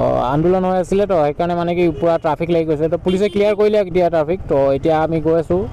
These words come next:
মিনিমাম পোন্ধৰ মিনিটমান ৰখিলোঁগৈ আৰু, তাৰপিছত উপায় নাপায় আৰু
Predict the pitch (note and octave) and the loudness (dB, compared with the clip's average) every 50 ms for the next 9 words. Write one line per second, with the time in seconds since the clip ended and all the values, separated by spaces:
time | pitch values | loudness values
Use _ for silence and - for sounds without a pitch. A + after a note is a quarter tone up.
0 | - F3 F3 F#3+ G3 G3+ G#3+ A3+ A3+ G#3 A3 G#3 G#3 G#3+ A3 A3 G#3+ A3 A3+ A3 | -4 -2 0 0 0 2 0 0 0 0 0 0 0 0 0 0 0 0 0 0
1 | G3+ - A3 G#3+ G#3+ G3+ G3 D#3+ D#3+ D#3 F#3+ - - - - - - - - - | 0 0 0 -2 0 0 2 2 0 0 -2 -6 -10 -10 -10 -12 -12 -12 -12 -12
2 | - - - - - - - - B2 C3 C#3 C#3 D#3+ D#3 D3 F3 F3 F3 F3 E3+ | -12 -12 -12 -12 -12 -8 -6 -4 -4 -4 -2 0 0 0 0 0 0 -2 -2 0
3 | F#3 F3+ F3+ F#3 | 0 0 2 0